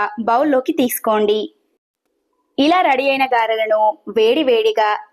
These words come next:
చట్నీ, కర్రీ లేకపోయినా ఇలా అయినా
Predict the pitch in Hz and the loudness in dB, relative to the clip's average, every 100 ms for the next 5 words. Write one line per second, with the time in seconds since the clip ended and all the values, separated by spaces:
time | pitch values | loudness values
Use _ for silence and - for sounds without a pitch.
0 | - 240 247 240 233 - - 254 226 302 | -6 -6 -2 -2 -2 -4 -6 -2 0 0
1 | 269 220 254 247 220 214 208 208 - _ | 0 0 -2 -2 0 0 0 -2 -8 _
2 | - 262 330 359 294 | -2 0 2 0 0